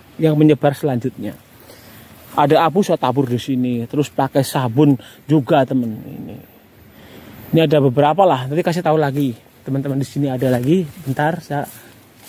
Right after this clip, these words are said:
di sini, di sini nggak, lagi nggak ada, tapi di, di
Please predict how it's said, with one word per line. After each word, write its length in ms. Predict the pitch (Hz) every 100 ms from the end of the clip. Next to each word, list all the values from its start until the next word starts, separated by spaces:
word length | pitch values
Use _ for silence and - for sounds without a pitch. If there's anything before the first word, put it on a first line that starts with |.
| - - - - - - - - - - - -
di 80 |
sini, 440 | 143 - 143 151 165 170 175 175 165 - - - - - - -
di 60 | -
sini 140 | 147 170 139
nggak, 80 |
lagi 220 | - 147 135 120
nggak 80 | 123
ada, 60 | 151
tapi 180 | 160 196
di, 100 | 160 151 - -
di 240 | 151 147